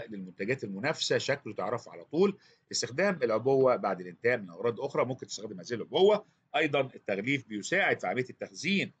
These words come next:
أو نقل أو، أو تداول، آه، آه، السلع. في نهاية هذه المحاضرة بنحب نتكلم على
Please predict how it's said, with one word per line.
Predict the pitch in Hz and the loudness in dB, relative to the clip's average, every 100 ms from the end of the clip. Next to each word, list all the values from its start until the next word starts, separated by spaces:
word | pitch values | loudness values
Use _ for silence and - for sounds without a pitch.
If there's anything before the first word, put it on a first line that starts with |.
| 87 | -16
أو | 90 | -6
نقل | 143 175 - | -2 -2 -4
أو، | - _ _ _ _ _ | -18 _ _ _ _ _
أو | 120 | -6
تداول، | 90 104 113 107 98 - _ _ _ _ | -2 2 2 2 -2 -10 _ _ _ _
آه، | 85 85 - 87 | -8 -8 -10 -12
آه، | 82 - | -12 -10
السلع. | - - 190 156 - _ _ _ _ _ _ _ _ _ _ - | -8 -2 0 0 -4 _ _ _ _ _ _ _ _ _ _ -4
في | |
نهاية | 143 202 190 | 0 2 2
هذه | 135 | 2
المحاضرة | 156 123 139 170 165 | 0 -2 -2 2 4
بنحب | 156 104 - 143 | 2 0 -4 -2
نتكلم | 107 92 131 120 85 | -4 -2 0 0 0
على | 104 117 107 | 2 2 2